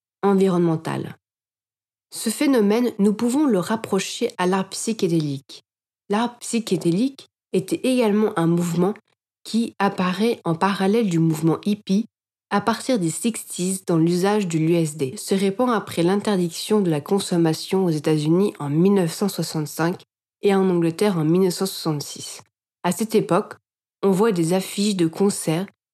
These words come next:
de couvertures d'albums très psychédéliques. Toutes ces couleurs, tous ces effets visuels pour créer tout un mouvement,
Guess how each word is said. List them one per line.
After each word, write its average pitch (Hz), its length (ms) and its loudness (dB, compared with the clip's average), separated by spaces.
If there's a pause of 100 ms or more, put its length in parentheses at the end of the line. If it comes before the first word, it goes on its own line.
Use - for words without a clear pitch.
(120)
de 190 60 0
couvertures 226 800 0
d'albums 185 600 2 (560)
très - 380 -2 (220)
psychédéliques. 170 840 -2 (540)
Toutes 285 160 -2
ces 220 160 -2
couleurs, 220 400 0
tous 262 160 -4
ces 190 340 0
effets 220 240 2
visuels 202 640 0
pour 160 160 -6
créer 202 500 0 (220)
tout 220 220 0
un 202 80 4
mouvement, 185 580 0